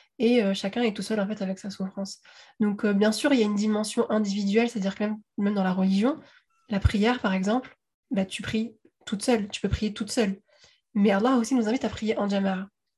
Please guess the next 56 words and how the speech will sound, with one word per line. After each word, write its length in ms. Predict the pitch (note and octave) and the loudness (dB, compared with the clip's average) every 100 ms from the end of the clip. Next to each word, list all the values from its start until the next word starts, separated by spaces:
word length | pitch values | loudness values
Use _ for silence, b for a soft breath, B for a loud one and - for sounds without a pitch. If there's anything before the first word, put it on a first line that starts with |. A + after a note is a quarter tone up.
| _ | _
Et 40 | - | 2
il 60 | |
y 40 | B3 | 4
a 40 | |
la 100 | C4+ | 4
notion 220 | A3 - | 2 0
de 100 | G#3+ | -2
communauté 640 | G3+ A3+ G#3+ G#3+ G#3+ G#3+ A3 | 0 0 2 4 2 2 -2
aussi 400 | G3+ - G3+ - G3 | -2 -4 -6 -6 -2
dans 220 | G#3 G#3 | 2 2
la 120 | G3+ | 2
religion. 260 | G3 G3 G3 | 2 0 0
On 140 | G3+ | 2
est, 140 | G3+ G3+ B B B B | 2 0 B B B B
on 140 | G#3+ G3+ | -2 2
est, 480 | G3+ G3 G3 G3 - | 2 2 2 0 -2
encore 160 | G3 F#3+ | -2 -2
une 80 | F#3+ | 0
fois, 100 | A#3+ | 0
c'est 100 | G3 | 0
un 80 | |
câblage, 520 | F#3+ G3 G3 A#3 A3 G3 | 0 2 4 4 4 0
on 120 | G3 | 0
est 280 | G#3 B3+ C4+ _ | 2 0 -2 _
fait, 320 | - A3+ A#3 A3+ | -6 -2 0 0
on 100 | G3 | -2
est 40 | |
des 80 | G3 | -2
individus 580 | F#3+ G3 F#3+ A3 C4+ _ G3+ | -2 -4 -2 -2 -4 _ 0
de 120 | G3 | 0
communauté 680 | A#3+ A#3 G#3 G3 A#3 C4+ C#4 | 4 2 4 2 2 0 0
et 140 | A3+ | 0
en 40 | G3+ | 2
même 140 | F#3 | 0
temps, 140 | G#3+ A3 | 0 0
on 20 | |
est 80 | F3+ | 0
des 80 | |
individus 300 | F3+ F3 F#3 | -2 -2 -2
individus, 420 | F#3 F3+ F3+ F3+ A#3 | -2 -2 -4 -2 0
bien 140 | F#3 | -2
sûr, 200 | - A3 | -2 -4
hein. 300 | G#3 F#3 F#3 | -2 -2 -2
On, 120 | F#3+ | 0
on 80 | F#3+ | 2
est 120 | G#3 | 4
seul 360 | A3 - A3+ G#3 | 2 2 2 2
et 100 | F#3 | 0
on 100 | F#3 | -2
meurt 220 | F#3 G3+ | -2 -4
seul 300 | - G#3+ G3+ | -4 -2 0
et 60 | F3+ | 0
on, 140 | F3+ - B B | -2 -8 B B
on 60 | A3 | -6
sera 260 | G3 F#3+ F#3 | -2 0 0
seul, 300 | - A3+ | 2 0